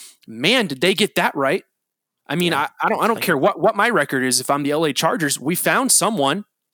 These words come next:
Speaker 1: that
Speaker 2: Mm-hmm.
Speaker 1: can take us into the next, you know, ten years, and we can build around him. And, you know, that's a big deal. I look at the Miami situation. Miami's all over the place as far as the quarterback position's, uh, you know, concerned.
Speaker 2: Yep.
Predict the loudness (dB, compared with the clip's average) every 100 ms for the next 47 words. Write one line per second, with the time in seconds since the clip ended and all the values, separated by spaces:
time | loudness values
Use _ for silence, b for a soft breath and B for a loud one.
0 | _ _ -2 -2 0 -2 0 0 0 0
1 | -2 -2 0 2 0 -2 -20 -6 -2 0
2 | 0 -2 -2 -2 -4 -2 -2 -2 _ _
3 | _ _ _ _ _ 0 0 0 -2 -2
4 | 0 0 2 -2 -4 -8 -16 -16 _ _
5 | _ _ _ -2 0 2 -2 -10 -4 -2
6 | 2 0 0 -2 -4 -4 -4 -4 _ _
7 | _ -12 -10 -4 -2 0 0 -2 -10 -2
8 | 0 0 0 0 -2 -2 -2 -2 0 0
9 | 0 0 2 2 2 0 -2 -2 -2 0
10 | 0 -2 b b b 0 2 0 0 0
11 | 2 0 -2 -4 -4 -2 -4 -6 -8 -6
12 | -2 -4 -4 -4 -2 -2 -6 _ _ _
13 | -16 -16